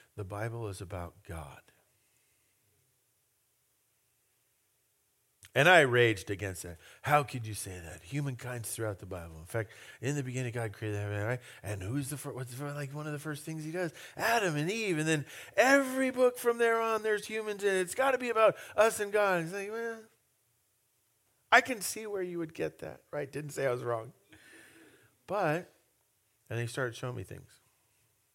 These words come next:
Here's one of the things I wanna show you this morning. Are we mentioned in verse one?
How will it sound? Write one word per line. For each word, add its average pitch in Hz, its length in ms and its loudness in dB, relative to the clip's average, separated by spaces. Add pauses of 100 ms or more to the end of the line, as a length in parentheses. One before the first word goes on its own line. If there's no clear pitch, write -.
(480)
Here's 139 200 -4
one 147 120 -4
of 117 80 -2
the 113 40 -6
things 120 160 -4
I 113 100 0
wanna 110 180 -2
show 101 160 -6
you 101 180 -4
this 98 180 -10
morning. 95 260 -12 (1040)
Are 135 160 8
we 151 180 2
mentioned 123 640 -4 (1040)
in 123 160 0
verse 127 240 -2
one? 143 180 -6